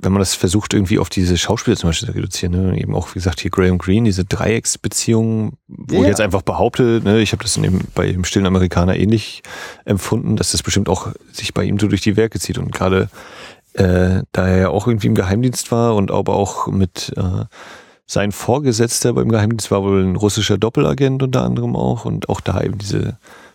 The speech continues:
Speaker 1: wahrscheinlich was ihm bei ihm selbst auch so war, Thema Loyalität und, äh,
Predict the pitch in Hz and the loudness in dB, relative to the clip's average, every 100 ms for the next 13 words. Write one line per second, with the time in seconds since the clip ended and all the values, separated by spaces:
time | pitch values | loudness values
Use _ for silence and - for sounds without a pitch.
0 | _ - 95 90 92 101 104 92 92 98 | _ -6 -2 0 0 0 0 0 0 0
1 | 110 - 95 - 95 92 92 - 90 90 | 0 0 -4 -2 -2 -2 -2 0 2 4
2 | 92 90 90 - 107 104 95 95 87 - | 4 2 0 2 2 0 -4 -4 -8 -14
3 | - - - - - 90 82 | -18 -18 -20 -16 -2 2 2